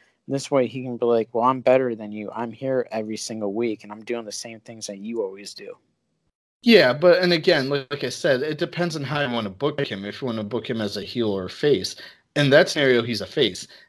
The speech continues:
Speaker 2: In my scenario, he's a heel. Um, I, would,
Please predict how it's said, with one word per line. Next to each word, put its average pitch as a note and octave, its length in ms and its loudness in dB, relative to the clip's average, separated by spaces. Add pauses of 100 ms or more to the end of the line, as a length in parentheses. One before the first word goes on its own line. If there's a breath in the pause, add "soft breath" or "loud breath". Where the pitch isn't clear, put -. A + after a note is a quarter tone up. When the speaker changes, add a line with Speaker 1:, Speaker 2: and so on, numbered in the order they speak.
(100)
Speaker 2:
In C3+ 160 0
my C#3+ 180 6
scenario, B2+ 480 0
he's G#2+ 160 -8
a F#2 60 -8
heel. F#2+ 440 -6 (340)
Um, G#2 800 -2 (1120)
I, F#3+ 180 6
would, E3+ 260 0